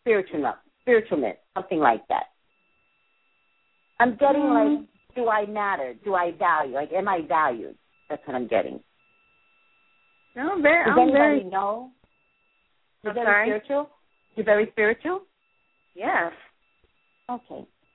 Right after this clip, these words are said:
Speaker 1: Not religious. I'm not talking about religious.
Speaker 2: No,
Speaker 1: I'm talking
Speaker 2: I
Speaker 1: about
Speaker 2: understand. Right.
Speaker 1: No, I'm, I'm
Speaker 2: I
Speaker 1: talking
Speaker 2: am.
Speaker 1: about spiritual. Like,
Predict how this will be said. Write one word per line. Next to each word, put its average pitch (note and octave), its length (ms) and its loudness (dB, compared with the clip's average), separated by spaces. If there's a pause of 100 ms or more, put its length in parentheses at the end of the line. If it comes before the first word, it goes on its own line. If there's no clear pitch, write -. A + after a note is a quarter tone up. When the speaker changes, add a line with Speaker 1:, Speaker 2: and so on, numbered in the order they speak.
(220)
Speaker 1:
Not A4+ 180 0
religious. E4 500 0
I'm A#3+ 60 -10
not D#4 120 -4
talking D#4 140 -2
about C4+ 140 2
religious. A3 460 0 (960)
Speaker 2:
No, A3+ 360 4
Speaker 1:
I'm G#3+ 80 -8
talking C#4+ 120 0
Speaker 2:
I A3+ 80 4
Speaker 1:
about C4 80 8
Speaker 2:
understand. F#3+ 480 -2 (680)
Right. F#3 320 0 (220)
Speaker 1:
No, B3+ 100 -4
I'm, B3+ 120 -4 (320)
I'm B3 100 0
Speaker 2:
I - 20 0
Speaker 1:
talking D#4 140 2
Speaker 2:
am. C#4 60 2
Speaker 1:
about G#3+ 160 2 (100)
spiritual. A#3+ 580 -2 (160)
Like, F3 260 -2